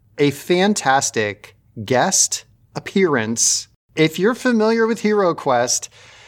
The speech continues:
there's a eighty-five percent chance, Ben, you might know this voice when you hear it.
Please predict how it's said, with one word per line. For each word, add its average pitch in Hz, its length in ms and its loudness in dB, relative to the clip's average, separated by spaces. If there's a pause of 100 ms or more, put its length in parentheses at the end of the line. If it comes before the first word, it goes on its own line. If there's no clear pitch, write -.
(220)
there's 180 220 0
a 127 260 0 (480)
eighty-five 214 680 0
percent 214 500 -2
chance, 202 400 -2
Ben, 214 540 -2 (220)
you 190 500 0 (160)
might 160 380 -2
know 147 280 2
this 147 260 -2
voice 131 440 0
when 143 140 0
you 120 140 -2
hear 131 300 -2
it. 208 240 -2